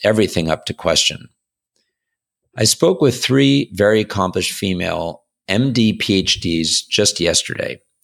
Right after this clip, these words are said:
All three are quite active in the medical profession at the peaks of their careers, but still see massive bullying by men who have also told these women to stop trying to show leadership. Go figure. It is rampant in the medical world.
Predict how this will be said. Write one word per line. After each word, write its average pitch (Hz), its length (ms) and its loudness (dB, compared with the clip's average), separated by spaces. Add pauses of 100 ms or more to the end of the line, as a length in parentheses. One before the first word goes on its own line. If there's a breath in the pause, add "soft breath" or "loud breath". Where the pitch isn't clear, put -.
(420 loud breath)
All 156 240 2
three 135 340 2
are 85 160 -2
quite 113 300 0
active 104 320 0
in 92 80 -2
the 87 40 -4
medical 87 320 -4
profession 85 520 -2
at 85 100 -8
the - 80 -16
peaks - 460 -4 (100)
of 87 100 -12
their 85 160 -2
careers, 80 640 -6 (320 loud breath)
but 101 140 0
still 147 300 2
see 120 280 2
massive 92 600 0
bullying 87 440 0
by 82 160 -2
men 82 540 -4 (380)
who 110 80 -2
have 90 100 0
also 110 400 2
told 90 360 0
these 87 200 -2
women 87 240 -2
to 80 80 -2
stop - 380 -2
trying 92 340 -2
to 85 60 -4
show 87 260 2
leadership. 87 680 0 (380 soft breath)
Go 104 140 0
figure. 80 600 -4 (580 loud breath)
It 120 100 2
is 104 140 4
rampant 135 320 2
in 139 60 2
the 127 80 4
medical 95 420 0
world. 73 400 -12